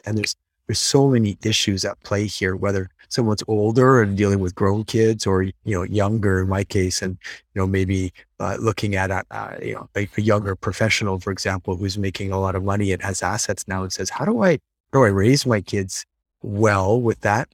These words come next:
Um, but how do I pass on money eventually to those kids?" And,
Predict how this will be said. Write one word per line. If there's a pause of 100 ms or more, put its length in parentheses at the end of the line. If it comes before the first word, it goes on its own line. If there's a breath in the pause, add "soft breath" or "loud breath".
(360 soft breath)
Um, (160)
but (200)
how
do
I (180)
pass
on
money
eventually
to
those
kids?"
And,